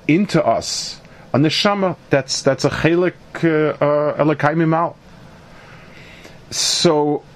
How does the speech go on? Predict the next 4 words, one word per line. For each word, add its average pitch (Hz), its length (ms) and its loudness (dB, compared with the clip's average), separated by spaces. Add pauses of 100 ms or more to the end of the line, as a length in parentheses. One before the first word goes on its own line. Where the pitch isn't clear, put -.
(260)
Adam 202 560 0 (380)
is 135 280 0 (120)
a 127 160 2
nivra 135 720 2